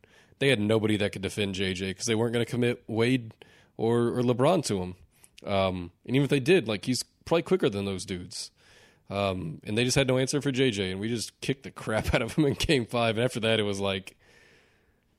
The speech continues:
"Yeah, we found it, man. We found there's a big target on Mike Bibby. There's a big target on Joel Anthony. And we're gonna force LeBron to shoot. And you know what, Dwayne Wade? Drop fifty. See if I care."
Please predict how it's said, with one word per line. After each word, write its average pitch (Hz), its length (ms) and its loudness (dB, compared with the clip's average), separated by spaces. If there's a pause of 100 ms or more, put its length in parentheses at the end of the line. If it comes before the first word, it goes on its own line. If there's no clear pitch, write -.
(400)
"Yeah, 165 200 4
we 156 160 4
found 170 300 4
it, 123 100 4
man. 127 340 2 (140)
We 123 240 4
found 139 640 4
there's 123 240 2
a 113 80 2
big 131 580 -2
target 151 360 2
on 131 120 2
Mike 127 320 0
Bibby. 160 280 2
There's 127 160 0
a 104 80 -4
big 131 560 -4
target 143 360 0
on 139 120 0
Joel 127 300 0
Anthony. 165 480 0 (460)
And 113 160 -2
we're 120 120 2
gonna 117 140 2
force 135 380 2
LeBron 131 340 2
to 110 60 -2
shoot. 160 360 2 (100)
And 113 460 0 (120)
you 127 80 -4
know 175 100 4
what, 165 80 -2
Dwayne 170 220 2
Wade? 170 180 2
Drop 147 200 2
fifty. - 480 -8 (680)
See - 200 0
if 107 100 0
I 104 120 0
care." 90 320 -10